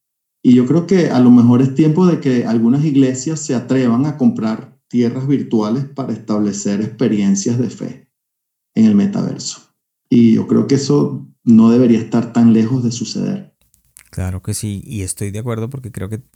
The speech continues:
Speaker 2: que ese es nuestro trabajo, poder usar cualquier excusa para poder llevar la palabra de Dios a aquellas personas que
Speaker 1: Definitivo.
Speaker 2: lo necesitan.
Speaker 1: Sí, así es.
Speaker 2: Si hay alguien que me está escuchando, algún pastor en algún lugar, y dice, "¿Sabe una cosa? Yo quiero empezar a, a,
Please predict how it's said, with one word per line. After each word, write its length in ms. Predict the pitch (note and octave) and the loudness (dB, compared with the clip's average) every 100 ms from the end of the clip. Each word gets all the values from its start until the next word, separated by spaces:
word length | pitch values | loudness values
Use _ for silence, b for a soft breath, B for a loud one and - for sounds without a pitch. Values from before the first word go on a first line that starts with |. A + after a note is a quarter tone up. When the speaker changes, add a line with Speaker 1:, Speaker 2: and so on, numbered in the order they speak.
| - | -10
Speaker 2:
que 140 | G#2+ | -8
ese 100 | G#2 | -6
es 60 | A2+ | -4
nuestro 280 | A#2+ - | -6 -8
trabajo, 380 | - F2 G2+ B2 | -10 -8 -6 -8
poder 380 | - F2+ F2+ F#2 F#2 - _ | -8 -8 -6 -8 -10 -16 _
usar 440 | - A2 - G#2+ - | -12 -10 -6 -8 -8
cualquier 600 | - G2+ - A#2+ B2 F#2 | -10 -10 -10 -6 -6 -6
excusa 560 | B2+ - C3+ A#2+ B2+ | -8 -8 -8 -6 -8
para 220 | - A2 - | -8 -10 -8
poder 220 | F#2 F2+ | -10 -8
llevar 200 | G2 F#2+ | -8 -8
la 100 | A#2 | -8
palabra 380 | - F#2 F#2+ F#2 | -8 -6 -6 -6
de 80 | |
Dios 240 | F2+ E2+ - b b - | -8 -10 -14 b b -16
a 60 | |
aquellas 280 | F#2 G2 G2 | -10 -8 -8
personas 380 | - G2 D#3+ F#2 | -4 0 0 2
que 60 | |
Speaker 1:
Definitivo. 220 | G#3+ G2+ G2 | 2 2 -2
Speaker 2:
lo 100 | F#2 | -4
necesitan. 560 | F2+ - F#2+ - F#2 _ b b b b b b _ _ _ | -6 -10 -10 -10 -12 _ b b b b b b _ _ _
Speaker 1:
Sí, 140 | - G#2+ | -2 0
así 260 | A2+ - | -2 0
es. 80 | A2 | 0
Speaker 2:
Si 120 | D3 D#3+ | 2 -2
hay 160 | F3 | 0
alguien 240 | G3 F#3+ F#3 | 0 0 0
que 80 | |
me 60 | C#3+ | -2
está 100 | A#2+ | -2
escuchando, 400 | A#2 C#3 C3 B2 | -4 -6 -6 -6
algún 180 | A2 A#2 | -6 -4
pastor 380 | B2+ A#2+ A#2+ A2+ | -4 -4 -4 -4
en 40 | |
algún 200 | G#2+ G2+ | -4 -4
lugar, 240 | G#2 G#2 | -4 -4
y 60 | G#2 | -6
dice, 200 | G2+ G#2 | -6 -6
"¿Sabe 160 | A2 A#2+ | -4 -4
una 140 | B2+ | -4
cosa? 220 | A2+ G#2+ | -4 -4
Yo 180 | F#2+ G2+ | -4 -8
quiero 360 | - B2 A#2+ - | -6 -4 -4 -4
empezar 720 | A2 G2 G2 F#2+ G2+ G#2 C2 | -6 -6 -6 -6 -6 -8 -8
a, 420 | A#2 A2+ A2 - | -8 -8 -8 -12
a, 120 | G2 | -14